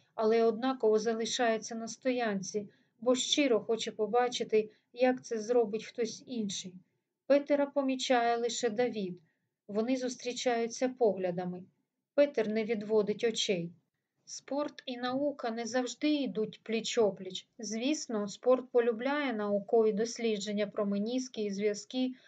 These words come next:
але не в такому самому захваті від досліджень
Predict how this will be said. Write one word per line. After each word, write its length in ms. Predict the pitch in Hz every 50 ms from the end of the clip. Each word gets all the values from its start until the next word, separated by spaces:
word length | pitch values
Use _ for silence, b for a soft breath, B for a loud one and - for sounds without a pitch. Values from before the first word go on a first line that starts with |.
| B B B B
але 220 | - 220 226 226 233
не 120 | 233 240
в 60 | 233
такому 460 | 240 - 247 247 - 294 285 269 254 247
самому 520 | - - 262 254 247 247 233 226 226 226
захваті 600 | 220 220 240 254 254 254 - 226 220 220 226 233
від 220 | 214 226 226 202 202
досліджень 640 | 202 226 220 - - 254 262 262 226 240 233 226